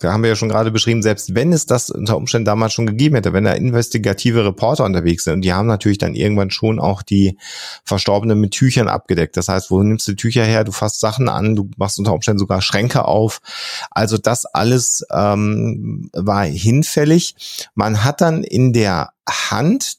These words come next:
das war tatsächlich noch eine Spur, die man gefunden hat, in der Hand eines der Opfer, ähm, rote Haare, also von Haare eines rothaarigen Menschen,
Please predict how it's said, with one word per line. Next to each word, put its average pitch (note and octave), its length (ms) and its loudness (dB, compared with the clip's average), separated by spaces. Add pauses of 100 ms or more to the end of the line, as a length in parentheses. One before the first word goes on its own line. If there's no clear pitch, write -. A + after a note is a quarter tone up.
(120)
das D3 240 0
war E3 100 2
tatsächlich A#2+ 380 0
noch A2+ 60 2
eine G#2+ 140 0
Spur, C3+ 340 0
die F#3 100 -2
man D#3+ 220 0
gefunden D3 400 -2
hat, C3+ 180 0
in A2 100 -4
der G#2 200 0
Hand B2 240 0
eines A#2+ 340 -2
der - 180 0
Opfer, D3 600 0 (600)
ähm, A2+ 500 0 (200)
rote C#3 1040 2 (260)
Haare, A2+ 680 2 (180)
also E2 260 -8
von - 200 -8
Haare A2 540 -4
eines F#2 340 -4
rothaarigen F#2+ 680 2
Menschen, G2 480 2